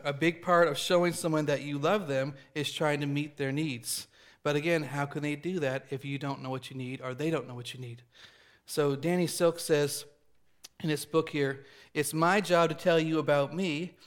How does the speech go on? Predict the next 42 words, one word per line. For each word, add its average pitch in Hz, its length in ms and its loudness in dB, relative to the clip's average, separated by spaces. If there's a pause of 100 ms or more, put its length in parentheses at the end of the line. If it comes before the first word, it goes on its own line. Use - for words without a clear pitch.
(140)
and 147 180 0
it's 147 200 -2
your 190 200 2
job 135 340 -2
to 135 60 -14
tell 139 260 -2
me 147 380 -4
about 135 300 -8
you." 131 220 -12 (1000)
Let 139 80 -6
me 139 60 -2
say 143 180 -2
it 139 60 0
again. 135 320 -4 (580)
"It's 147 280 -2
my 160 300 2
job 147 340 2
to 143 60 -10
tell 147 240 0
you 165 280 -2
about 139 320 0
me, 151 360 -4 (320)
and 143 100 -4
it's 139 160 -6
your 170 200 2
job 139 320 -4
to - 60 -20
tell 139 380 -2
me 147 340 -2
about 135 280 -6
you." 135 220 -8 (1000)
That 147 100 -6
might 151 180 -6
be 135 380 -4 (160)
revelation. 143 560 -4
It 127 60 -6
was 143 280 -2
kinda 143 220 -4
to 135 80 -8
me 139 120 0
too, 143 280 -2
like, 123 200 -6